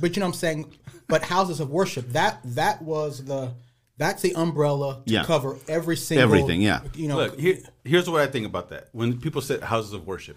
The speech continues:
Speaker 3: and then, look, every single, since the beginning of time, I remember people saying in church,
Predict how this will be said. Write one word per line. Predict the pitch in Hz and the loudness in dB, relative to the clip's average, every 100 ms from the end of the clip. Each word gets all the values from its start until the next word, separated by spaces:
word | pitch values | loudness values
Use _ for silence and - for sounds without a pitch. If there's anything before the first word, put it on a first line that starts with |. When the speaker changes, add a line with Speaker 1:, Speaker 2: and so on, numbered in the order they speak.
| - | -4
Speaker 3:
and | 113 | -2
then, | 127 123 120 _ _ _ _ _ _ _ _ _ 139 | -2 -6 -16 _ _ _ _ _ _ _ _ _ 0
look, | 127 87 - _ _ _ _ _ _ _ | 0 0 -14 _ _ _ _ _ _ _
every | 175 190 196 | 2 2 -2
single, | 190 185 160 135 - - | 0 2 0 -2 -14 2
since | 151 147 | 2 2
the | 139 | -2
beginning | 143 170 175 | 0 2 2
of | 147 | 2
time, | 151 135 131 127 120 - | 2 2 0 -2 -6 0
I | 117 | 2
remember | 120 120 117 110 | 4 4 2 -2
people | 117 107 | -4 -6
saying | 101 104 101 | -2 0 0
in | 95 | -4
church, | 101 85 - | -4 -4 -6